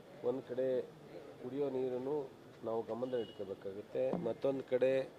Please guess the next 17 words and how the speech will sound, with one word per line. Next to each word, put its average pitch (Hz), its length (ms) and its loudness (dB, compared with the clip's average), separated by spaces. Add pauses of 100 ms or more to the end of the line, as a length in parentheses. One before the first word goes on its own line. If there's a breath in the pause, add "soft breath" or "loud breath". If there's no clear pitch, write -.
(300 loud breath)
ಕೆರೆ 120 220 8
ಕಟ್ಟೆಗಳಿಗೆ, 123 640 4
ಜಾನುವಾರುಗಳಿಗೆ 117 800 4
ನೀರನ್ನು 117 580 0 (200)
ಗಮನದಲ್ಲಿ 107 340 -4
ಇಟ್ಕೋಬೇಕಾಗುತ್ತೆ. 95 840 -4 (500 loud breath)
ನಂತರ 147 460 6 (460)
ಈ 135 220 0
ಜುಲೈ 131 340 4
ಹದಿನೈದರ 139 480 6
ಮೇಲೆ 139 640 4 (960)
ಭತ್ತನ 131 340 4
ಒಟ್ಲಾಗ್ತಕ್ಕಂಥ, 117 920 0
ಆ, 127 1200 4 (120)
ಇಲ್ಲಿ 131 460 6 (340)
ನಮ್ಮ, 117 260 6
ಆ, - 1040 0